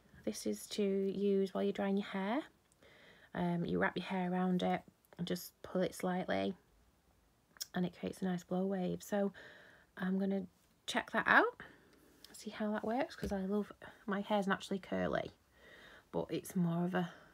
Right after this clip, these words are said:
more of a frizzy mess. So I have to, uh, do a little bit of styling to get it looking decent. So I'm looking forward to seeing if that works.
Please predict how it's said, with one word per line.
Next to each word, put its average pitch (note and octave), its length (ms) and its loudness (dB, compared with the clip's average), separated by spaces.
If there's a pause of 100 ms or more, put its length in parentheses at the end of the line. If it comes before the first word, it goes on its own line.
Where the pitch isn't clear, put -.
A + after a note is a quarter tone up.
(280)
more F3+ 260 2
of F3+ 120 -4
a F3+ 40 -6
frizzy F#3+ 380 -2
mess. - 580 -2 (720)
So - 160 -2
I F3 160 2
have F3 200 -2
to, F3 260 0
uh, D#3+ 240 0 (600)
do F3 100 -2
a - 20 0
little E3+ 140 -2
bit - 140 -2
of - 40 -10
styling E3+ 360 -2
to - 80 -12
get - 120 -4
it - 60 -6
looking E3+ 320 -4 (880)
decent. - 560 -6 (1500)
So - 140 -8
I'm F3+ 60 2
looking F3+ 200 -2
forward E3+ 200 -4
to - 80 -12
seeing E3 320 -6
if D#3+ 120 -8
that - 200 -6
works. - 380 -8